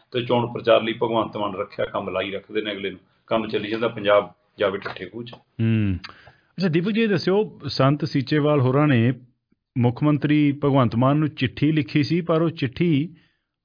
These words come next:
Speaker 2: ਮੁੱਖ ਮੰਤਰੀ ਨੇ ਉਹਦੇ ਬਾਰੇ ਕੋਈ ਜ਼ਿਕਰ ਨਹੀਂ ਕੀਤਾ। ਚਿੱਠੀ ਲੁਕਾਈ ਕਿਉਂ?
Speaker 1: ਪਿਛਲੇ ਦਿਨੀ ਆਪਾਂ ਪੰਜਾਬ ਵਿਧਾਨ ਸਭਾ ਦੇ ਆਖਰੀ ਦਿਨ ਦੇ ਮਤਿਆਂ ਦੇ ਹਵਾਲੇ ਨਾਲ ਆਪਾਂ ਗੱਲ ਕੀਤੀ ਸੀ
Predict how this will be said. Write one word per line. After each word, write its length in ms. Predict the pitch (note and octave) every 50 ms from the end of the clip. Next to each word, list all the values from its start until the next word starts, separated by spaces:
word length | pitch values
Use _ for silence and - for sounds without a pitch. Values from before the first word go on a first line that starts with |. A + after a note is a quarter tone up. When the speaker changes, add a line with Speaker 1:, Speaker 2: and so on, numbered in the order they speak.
| _ _ F#2
Speaker 2:
ਮੁੱਖ 240 | F#2 G#2+ A2 -
ਮੰਤਰੀ 340 | D3 D3+ D3 C3+ D#3+ D#3+ E3+
ਨੇ 280 | E3 E3 E3 E3 D#3+ D#3
ਉਹਦੇ 160 | C#3 C3+ D#3+
ਬਾਰੇ 260 | D#3+ D#3 D3 C#3+ C#3+
ਕੋਈ 140 | C3 D3+ D3
ਜ਼ਿਕਰ 340 | A#2+ G2 A2 A2 - C3+ C#3
ਨਹੀਂ 120 | D3 D3
ਕੀਤਾ। 240 | B2+ C#3+ C#3 - D#3+
ਚਿੱਠੀ 280 | D#3+ - D3+ - - E3
ਲੁਕਾਈ 360 | D#3 D3+ - E3+ B2 G#2 A2+
ਕਿਉਂ? 220 | - D3+ C#3+ G#2 F#2+ - _ _ _
Speaker 1:
ਪਿਛਲੇ 320 | - B2 B2 B2+ C#3 D#3
ਦਿਨੀ 280 | D3+ D3 D3 D3 D3 D3+
ਆਪਾਂ 340 | D3+ C#3+ C#3+ - D3 D3+ D3+
ਪੰਜਾਬ 420 | - C#3+ B2+ B2 A#2+ A#2+ B2 B2 C3
ਵਿਧਾਨ 280 | C3 C#3 C3+ B2+ B2
ਸਭਾ 260 | A#2+ - C3+ C3+ C#3
ਦੇ 140 | C#3 C#3+ D3
ਆਖਰੀ 380 | C3+ A2+ A2 - - - D3+ C#3+
ਦਿਨ 180 | C3 C3 B2+
ਦੇ 100 | B2+ C#3+
ਮਤਿਆਂ 380 | C#3 B2+ A#2 A2+ A#2+ C3 C3 B2+
ਦੇ 140 | C3 C#3 B2+
ਹਵਾਲੇ 280 | A#2+ A#2 A2+ A2 A#2
ਨਾਲ 180 | A#2 B2 B2 B2
ਆਪਾਂ 720 | - - - - - - B2+ B2 A#2+ A#2+ - - - B2
ਗੱਲ 240 | F#2+ G#2+ A2 A#2+ B2+
ਕੀਤੀ 400 | B2 B2 B2 A#2+ - - - A#2
ਸੀ 340 | - - D3 B2 F#2+ F#2+ -